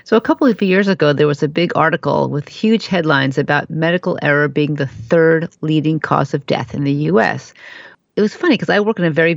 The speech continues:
busy urban clinic. I thought, "Boy, if medical error is the third leading cause of death, I should see it every day, shouldn't I?" But I don't, or at least I feel like I don't. So then I wonder, is it there and we miss it,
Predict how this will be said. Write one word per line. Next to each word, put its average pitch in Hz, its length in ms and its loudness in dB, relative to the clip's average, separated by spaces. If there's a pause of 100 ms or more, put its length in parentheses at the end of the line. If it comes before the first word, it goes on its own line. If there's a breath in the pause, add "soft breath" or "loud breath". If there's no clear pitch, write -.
(120)
busy 156 440 2
urban 151 640 2
clinic. 147 400 -2
I 143 60 -2
thought, 139 240 -2
"Boy, 165 140 4
if 151 120 -2
medical 202 280 2
error 180 160 2
is 175 100 -4
the 147 60 -12
third 190 280 0
leading 160 320 -2
cause 165 300 -2
of 127 140 -14
death, 185 300 0
I 185 100 -4
should 180 160 -12
see 220 120 2
it 196 80 2
every 185 200 0
day, 185 240 2
shouldn't 165 340 -2
I?" 254 160 0 (540 loud breath)
But 151 100 0
I 143 100 0
don't, - 640 -2
or 165 140 0
at 160 80 2
least 190 160 -2
I 143 60 -2
feel - 400 -2
like 151 240 -4
I 127 100 -8
don't. - 400 -6 (140)
So - 160 -4
then 208 100 2
I 208 100 2
wonder, 185 460 0
is 170 140 -6
it - 220 -6
there 160 220 6
and 160 140 2
we 147 140 0
miss 156 300 -4
it, 403 200 -2